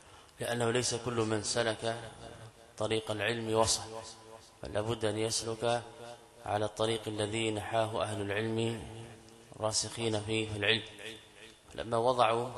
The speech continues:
العلم في المتون ألفوا مصنفات، جعلوا هذه المصنفات كالمفتاح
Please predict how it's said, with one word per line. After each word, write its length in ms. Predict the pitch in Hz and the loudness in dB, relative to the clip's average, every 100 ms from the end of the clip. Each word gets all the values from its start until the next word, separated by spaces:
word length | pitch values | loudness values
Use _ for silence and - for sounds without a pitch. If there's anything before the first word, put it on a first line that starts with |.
| 113 - - - | -10 -10 -14 -12
العلم 340 | - 113 117 113 | -4 0 2 0
في 100 | 117 | 0
المتون 580 | 110 107 110 127 139 143 120 135 139 - - - | -2 -4 0 0 0 -2 -12 -16 -16 -20 -18 -2
ألفوا 380 | 131 135 117 120 | 0 0 0 -2
مصنفات، 760 | 113 110 113 113 104 120 98 - - 113 - - - - - | -2 -2 0 0 4 4 2 -6 -10 -12 -14 -20 -20 -20 -16
جعلوا 380 | 104 113 117 123 | -2 2 4 4
هذه 300 | 117 123 117 | 2 0 0
المصنفات 640 | 110 110 - 110 110 127 - | -4 -2 -2 -2 2 2 2
كالمفتاح 800 | 120 113 104 - 107 - - | -2 -2 -4 4 4 2 -8